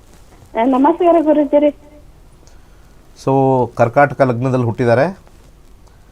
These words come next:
Speaker 2: ರಾಶಿ ಬಂದ್ಬಿಟ್ಟು ಕನ್ಯಾ ರಾಶಿ. ಈಗ
Speaker 1: ಹ್ಞೂನ್ರಿ.
Speaker 2: ಸದ್ಯಕ್ಕೆ ಏಳನೇ ಕ್ಲಾಸಾ, ಎಂಟನೇ ಕ್ಲಾಸಾ?
Speaker 1: ಎಂಟ್ರಿ, ಈ ವರ್ಷ ರೀ.
Speaker 2: ಎಂಟು.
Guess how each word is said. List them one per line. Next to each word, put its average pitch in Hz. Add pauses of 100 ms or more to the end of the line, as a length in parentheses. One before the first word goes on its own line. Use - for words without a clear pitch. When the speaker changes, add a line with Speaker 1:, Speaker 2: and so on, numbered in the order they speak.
(420)
Speaker 2:
ರಾಶಿ 117
ಬಂದ್ಬಿಟ್ಟು 123
ಕನ್ಯಾ 120
ರಾಶಿ. 120
ಈಗ 180 (1120)
Speaker 1:
ಹ್ಞೂನ್ರಿ. 120
Speaker 2:
ಸದ್ಯಕ್ಕೆ 131
ಏಳನೇ 135
ಕ್ಲಾಸಾ, 127
ಎಂಟನೇ 123
ಕ್ಲಾಸಾ? 95 (680)
Speaker 1:
ಎಂಟ್ರಿ, 277
ಈ -
ವರ್ಷ 226
ರೀ. - (440)
Speaker 2:
ಎಂಟು. 90